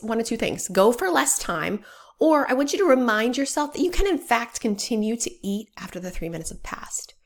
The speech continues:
But we wanna take this little block of time and set it aside and let it be an experiment. <laughs> Put yourself in an observation room and step outside of yourself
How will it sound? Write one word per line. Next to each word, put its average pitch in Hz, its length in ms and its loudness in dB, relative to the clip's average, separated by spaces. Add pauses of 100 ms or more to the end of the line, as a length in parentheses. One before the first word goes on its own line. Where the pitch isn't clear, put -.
(440)
But 254 120 2
we 254 80 4
wanna 269 260 2
take 311 280 -2
this 240 200 -2
little 269 600 2
block 262 320 0
of 254 100 -6
time 180 640 -8
and 233 80 -16
set 185 320 -4
it 214 80 -10
aside 208 580 -2 (460)
and 185 160 -10
let 208 220 -8
it - 180 -12
be 202 260 -6
an 214 80 -8
experiment. 170 720 -10 (220)
<laughs> - 640 8
Put - 140 6
yourself 269 600 4
in 247 120 4
an 233 100 6 (240)
observation 214 720 2
room 190 380 -2
and 196 160 -2
step - 320 -2
outside 196 540 0
of - 100 -6
yourself 185 440 -6